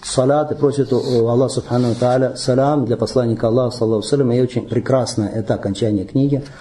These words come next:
как начал с восхваления Аллаха, субхану ва тааля, и дуа за пророка, алейхиссалату вассалам. Этим закончил,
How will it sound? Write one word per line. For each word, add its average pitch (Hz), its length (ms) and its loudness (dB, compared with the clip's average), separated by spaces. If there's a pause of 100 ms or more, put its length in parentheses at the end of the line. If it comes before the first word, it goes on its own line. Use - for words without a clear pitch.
(120)
как - 160 -8
начал 156 300 2
с - 140 -4
восхваления 135 480 2
Аллаха, 131 220 2
субхану 123 340 0
ва 113 80 2
тааля, 123 460 2 (380)
и 135 180 4
дуа 131 240 2
за 123 100 0
пророка, 123 320 0
алейхиссалату 107 400 0
вассалам. 113 240 0
Этим 131 260 0
закончил, 143 680 0